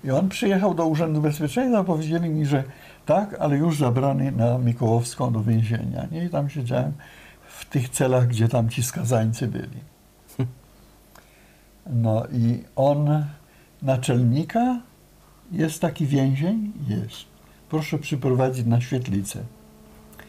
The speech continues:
Speaker 1: I na świetlicy zrobił rozprawę. Wywiad ze mną, nie? "Panie Dornik, naprawdę jest pan wielkim, szlachetnym człowiekiem. Wszyscy ulegli pod wpływem pieniądza,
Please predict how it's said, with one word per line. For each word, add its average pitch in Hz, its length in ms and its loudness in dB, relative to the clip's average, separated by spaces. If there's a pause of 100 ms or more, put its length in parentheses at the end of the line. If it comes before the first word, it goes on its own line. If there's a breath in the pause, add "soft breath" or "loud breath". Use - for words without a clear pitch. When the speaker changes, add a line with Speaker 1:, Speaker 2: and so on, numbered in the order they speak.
(320 loud breath)
Speaker 1:
I 165 40 -8
na 156 140 2
świetlicy 170 560 0
zrobił 151 420 2
rozprawę. 110 680 2 (1300 loud breath)
Wywiad 113 480 2
ze 113 160 2
mną, 123 400 2
nie? 165 160 -6 (680 loud breath)
"Panie 117 280 2
Dornik, 147 640 -2 (1200 loud breath)
naprawdę 120 640 2
jest 117 220 0
pan 117 400 0 (160)
wielkim, 156 640 0
szlachetnym 123 680 0
człowiekiem. 98 600 -2 (1000 loud breath)
Wszyscy - 540 -2
ulegli 143 640 2
pod 123 240 0
wpływem 127 480 0
pieniądza, 113 1000 2